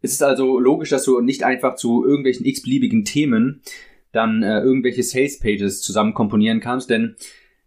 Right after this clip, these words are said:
damit stocherst du im Ungewissen rum. Du weißt gar nicht, ob diese Texte mit deiner Zielgruppe, die du dir dann ausgedacht hast, resonieren würde. Und dadurch trainierst du definitiv kein Copywriting, sondern höchstens deine Kreativität. Und die hat im Copywriting tatsächlich nichts verloren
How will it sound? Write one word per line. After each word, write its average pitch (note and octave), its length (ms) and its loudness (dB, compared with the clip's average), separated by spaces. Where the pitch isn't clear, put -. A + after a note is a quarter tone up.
damit B2 260 0
stocherst D#3 360 -4
du C#3+ 120 4
im C#3 100 0
Ungewissen C#3 440 0
rum. F2 140 -4
Du F#2+ 80 -4
weißt A2 240 -2
gar C3+ 100 2
nicht, B2+ 120 0
ob B2 40 -4
diese B2+ 200 -4
Texte C#3 360 -4
mit B2 140 0
deiner A2+ 220 0
Zielgruppe, B2+ 600 -2
die A#2 60 -8
du A#2 120 0
dir A2 120 2
dann G#2 160 0
ausgedacht A#2 480 -2
hast, A#2 200 -4
resonieren A2 580 2
würde. A2+ 340 -2
Und G#2+ 140 -2
dadurch B2+ 260 2
trainierst B2 300 0
du B2+ 40 -2
definitiv C3 520 -2
kein G#2+ 240 -6
Copywriting, C#3+ 640 -2
sondern A#2 320 0
höchstens C3 320 -2
deine A2+ 160 0
Kreativität. A2 800 -2
Und A2+ 160 -2
die C#3+ 240 0
hat B2+ 120 -4
im A#2+ 120 -2
Copywriting A#2+ 420 -2
tatsächlich A2+ 580 -2
nichts A#2 460 0
verloren F#2+ 480 -2